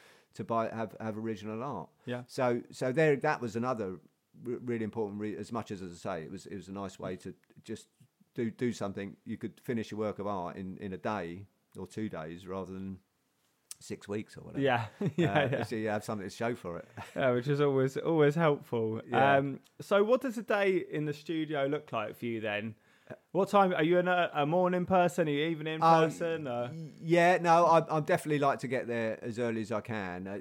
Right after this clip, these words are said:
Speaker 1: uh, in the winter, that's always a bit more of a struggle.
Speaker 2: Yeah.
Speaker 1: But, uh, but, uh, no, I t-, I t-, I, and, and I've always treated,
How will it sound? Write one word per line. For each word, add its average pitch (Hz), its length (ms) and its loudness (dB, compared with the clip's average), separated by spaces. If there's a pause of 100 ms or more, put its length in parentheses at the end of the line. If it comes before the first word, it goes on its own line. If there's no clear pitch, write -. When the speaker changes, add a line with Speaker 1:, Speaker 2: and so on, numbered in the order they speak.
(100)
Speaker 1:
uh, 113 180 -4
in 120 180 -4
the 123 100 -4
winter, 120 380 -2
that's 90 240 -6
always 104 240 -6
a - 40 -18 (160)
bit 120 160 -6
more 104 160 -4
of 95 80 -8
a - 40 -12
struggle. 90 520 -8
Speaker 2:
Yeah. 131 160 0
Speaker 1:
But, - 320 -4
uh, 110 420 -2 (340)
but, 120 360 0
uh, 123 540 -4
no, 170 260 2
I 180 80 4
t-, 170 120 -4
I 147 140 0
t-, 151 140 -6
I, 135 180 -2 (140)
and, 139 200 -2
and 156 180 2
I've 160 140 4
always 160 400 2 (100)
treated, 120 540 -4